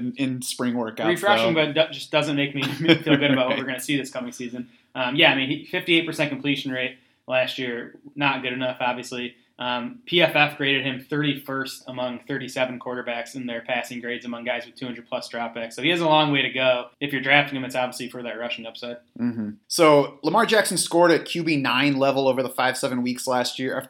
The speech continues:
Speaker 1: over the last seven weeks last year, but he scored at a rate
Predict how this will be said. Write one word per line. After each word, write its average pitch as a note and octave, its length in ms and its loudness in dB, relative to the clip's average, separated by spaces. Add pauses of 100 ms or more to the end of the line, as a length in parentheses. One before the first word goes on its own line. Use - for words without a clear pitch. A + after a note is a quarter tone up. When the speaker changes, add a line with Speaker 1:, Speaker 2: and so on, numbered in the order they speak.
Speaker 1:
over C#3+ 160 0
the C3 80 -2
last B2+ 460 2
seven B2 260 0
weeks A#2+ 280 -6
last A#2+ 280 -2
year, A#2+ 300 -2 (380)
but D3 480 6
he D#3 100 -4
scored G3 480 2
at D#3 140 8
a C3+ 140 6
rate B2+ 500 -2